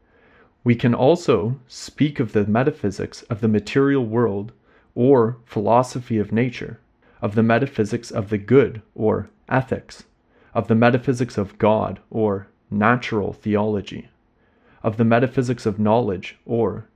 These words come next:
gnoseology, and so forth.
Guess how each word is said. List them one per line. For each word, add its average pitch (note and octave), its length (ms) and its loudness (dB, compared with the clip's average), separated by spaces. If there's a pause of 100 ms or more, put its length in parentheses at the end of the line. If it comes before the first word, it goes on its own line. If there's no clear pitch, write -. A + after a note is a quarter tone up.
(240)
gnoseology, G#2 1040 -2 (300)
and A2+ 140 2
so B2 200 2
forth. F#2 400 -8